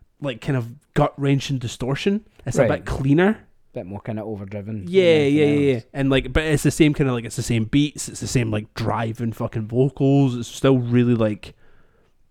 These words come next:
Speaker 1: hard and heavy to listen to, but it's not that, like,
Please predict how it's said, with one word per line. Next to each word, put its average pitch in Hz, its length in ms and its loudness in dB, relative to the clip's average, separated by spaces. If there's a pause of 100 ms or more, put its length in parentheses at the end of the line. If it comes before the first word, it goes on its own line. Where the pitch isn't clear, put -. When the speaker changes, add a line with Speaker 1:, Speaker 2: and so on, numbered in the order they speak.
(500)
Speaker 1:
hard 127 380 -2
and 110 140 -6
heavy 120 280 2
to 113 120 -2
listen 113 320 -4
to, 180 260 2 (640)
but 127 100 2
it's 127 160 -2
not 139 300 4
that, 120 240 -2
like, 113 440 -8